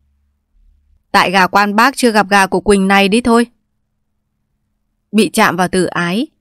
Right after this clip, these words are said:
tên quan thị đòi đem gà đến nhà Quỳnh chọi thi. Quỳnh khiêm tốn từ chối. Đợi tên quan thị cố nài, Quỳnh mới nhận lời. Tới hôm chọi,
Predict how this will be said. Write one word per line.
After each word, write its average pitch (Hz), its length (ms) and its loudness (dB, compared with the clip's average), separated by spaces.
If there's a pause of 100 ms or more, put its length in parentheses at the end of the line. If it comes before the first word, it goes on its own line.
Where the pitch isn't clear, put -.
(280)
tên 202 200 2
quan 190 220 0
thị 185 220 -2
đòi 185 180 0
đem 196 180 -2
gà 202 200 0
đến 170 200 -2
nhà 233 120 0
Quỳnh 170 220 -4
chọi 180 280 -4
thi. 185 300 -4 (840)
Quỳnh 214 200 2
khiêm 208 200 -2
tốn 185 200 -2
từ 202 240 0
chối. 185 340 -4 (640)
Đợi - 200 2
tên 196 220 -2
quan 190 200 0
thị 196 180 -2
cố 185 200 -2
nài, 185 380 -4 (360)
Quỳnh 190 260 -2
mới 170 100 -2
nhận 214 220 0
lời. 165 400 -4 (1080)
Tới 180 160 2
hôm 214 240 -2
chọi, 190 320 -2